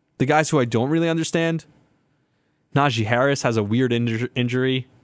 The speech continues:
so I don't really trust him. So if you're in that top five pick area of the draft, you're looking at Najee Harris, I don't know. He could be great, but there's a weird injury there. Derrick Henry, coming off the injury from last year, looked really bad in the playoff game. At one point, do you say with Derrick Henry,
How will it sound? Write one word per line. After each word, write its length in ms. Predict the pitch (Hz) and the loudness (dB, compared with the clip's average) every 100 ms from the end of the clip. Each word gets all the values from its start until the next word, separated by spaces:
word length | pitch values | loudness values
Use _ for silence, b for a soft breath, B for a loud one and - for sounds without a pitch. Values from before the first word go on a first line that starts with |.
| _ - | _ -8
so 120 | - | -4
I 40 | |
don't 200 | 104 127 | 0 0
really 160 | 135 131 | 0 -2
trust 300 | - 127 - | 0 -2 0
him. 120 | 135 | -2
So 100 | 120 | -2
if 140 | 101 131 | -6 -2
you're 160 | 147 | 0
in 100 | 151 | 0
that 220 | 135 127 - - - | 0 -2 -4 -18 -6
top 220 | 107 131 | -4 -2
five 380 | - 123 131 - | 0 0 0 0
pick 380 | 131 139 - _ _ _ - | -2 -2 -8 _ _ _ -4
area 340 | 135 139 143 | 0 2 2
of 100 | 131 | 2
the 60 | 117 | 0
draft, 540 | 110 117 135 143 - - B B B | 0 2 2 0 -8 -20 B B B
you're 120 | 120 | -2
looking 180 | 131 135 | 0 0
at 100 | 117 | 0
Najee 380 | 120 127 123 | 0 0 0
Harris, 500 | 117 120 151 151 - - b b _ | 2 2 0 -2 -6 -16 b b _
I 80 | 123 | -2
don't 100 | 135 | 0
know. 300 | 131 147 139 - _ _ _ _ _ b b | 2 2 0 -6 _ _ _ _ _ b b
He 80 | - | -4
could 180 | 117 185 | 0 2
be 100 | 165 | 2
great, 380 | 139 160 170 - - | 2 2 2 -2 -2
but 220 | 123 113 | -2 0
there's 160 | 117 113 | -2 -2
a 40 | |
weird 200 | 113 139 | 0 2
injury 280 | 135 131 131 | 0 0 0
there. 280 | 127 131 131 b b b b b _ - | 2 0 -2 b b b b b _ -2
Derrick 240 | 135 123 | 0 2
Henry, 480 | 143 151 165 165 143 _ _ _ | 0 2 0 -2 -4 _ _ _
coming 180 | - 143 | -2 2
off 120 | 143 | 2
the 80 | 139 | 0
injury 220 | 139 135 | 0 0
from 160 | 131 127 | 0 0
last 240 | 117 127 | 0 0
year, 120 | 139 127 | 0 0
looked 180 | 110 | 0
really 180 | 123 143 | 0 0
bad 200 | 135 127 | 2 0
in 40 | 123 | 0
the 60 | |
playoff 280 | - 143 135 | -2 0 0
game. 160 | 113 113 | 0 -2
At 100 | 117 | -2
one 180 | 147 | -4
point, 280 | 156 165 147 | 0 0 0
do 80 | 131 | 0
you 100 | 120 | -2
say 240 | - 135 | -2 0
with 140 | 135 113 | 0 0
Derrick 240 | 120 113 | -2 -2
Henry, 360 | - 131 110 107 | -2 -2 -2 -4